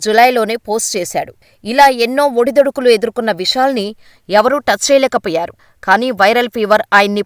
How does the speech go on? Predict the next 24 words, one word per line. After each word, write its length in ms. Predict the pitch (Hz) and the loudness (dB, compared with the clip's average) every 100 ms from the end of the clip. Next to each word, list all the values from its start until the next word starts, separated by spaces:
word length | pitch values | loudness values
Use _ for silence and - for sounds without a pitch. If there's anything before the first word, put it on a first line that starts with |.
| - | -6
పూర్తిగా 420 | 226 - 214 214 - | -10 -6 0 0 0
కుంగదీసిందని 720 | 190 214 214 208 214 202 202 254 _ _ _ | -4 -4 -6 -8 -2 -2 -2 -8 _ _ _
అభిమానులు 540 | - 202 240 269 240 240 214 | -8 -4 0 0 2 0 0
అనుకుంటున్నారు. 640 | 208 226 202 170 147 - _ _ _ - | -4 -6 -10 -8 -8 -10 _ _ _ -6
ప్రస్తుతం 440 | 233 247 311 262 269 | -2 -2 0 0 0
విశాల్ 360 | 240 294 277 269 | -2 2 2 2
హీరోగా 440 | 233 240 240 214 214 - _ _ - | -2 0 2 4 2 0 _ _ -8
ఖుష్బూ 280 | 254 - 285 | -8 -4 0
భర్త 260 | 247 226 233 233 | 0 2 0 -2
సుందర్ 320 | 247 233 254 | -6 -4 -4
సి 100 | - 226 | -4 -2
దర్శకత్వంలో 600 | 214 202 - 226 220 208 196 | -2 -2 -6 -2 0 0 0
తెరకెక్కిన 440 | 196 196 196 208 190 - | -2 -6 -8 -6 -6 -6
చిత్రం 280 | 208 240 294 _ _ - | -6 -6 -6 _ _ -2
మదగజ 420 | 202 233 277 262 240 | 0 2 2 0 2
రాజలో 360 | 202 208 214 226 | 2 2 0 -2
నటించారు. 580 | 214 214 214 - 147 - _ _ | -4 -8 -8 -6 -8 -10 _ _
అంజలి, 380 | 196 226 269 269 277 _ 170 | -2 0 0 0 -8 _ -2
వరలక్ష్మి 440 | 190 214 - 240 | 0 0 -4 -6
శరత్ 320 | - 214 220 - | -2 -4 -4 -4
కుమార్ 260 | 226 233 - | 0 0 0
కథానాయకులుగా 680 | 190 214 226 220 226 202 240 | -4 0 2 2 0 -2 -2
నటించారు. 560 | 254 226 202 - 127 - _ _ _ | -2 -8 -10 -8 -8 -10 _ _ _
దాదాపు 400 | 180 185 247 294 | 2 4 4 2